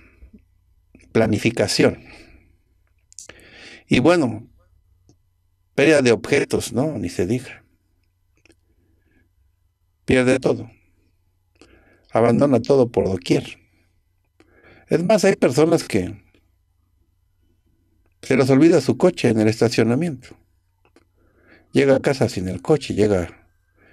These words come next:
en transporte público. En fin,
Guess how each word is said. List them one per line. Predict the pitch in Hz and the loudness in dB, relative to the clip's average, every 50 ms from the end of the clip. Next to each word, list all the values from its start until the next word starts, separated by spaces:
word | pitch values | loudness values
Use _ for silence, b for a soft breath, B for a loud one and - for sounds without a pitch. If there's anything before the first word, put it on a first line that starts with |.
| b b b b b b b b | b b b b b b b b
en | - - 101 - | -4 -4 -2 0
transporte | - 113 101 - - 127 120 120 135 131 | 0 0 0 0 -2 -4 -2 -2 -4 -4
público. | 135 139 139 135 120 104 - - 101 101 b b b b b b b b _ _ _ _ - b b b b b b b | 0 2 2 2 2 0 -2 -4 -6 -6 b b b b b b b b _ _ _ _ -20 b b b b b b b
En | _ - 135 123 | _ 0 0 0
fin, | - - 196 196 196 | 0 -2 -4 -4 -8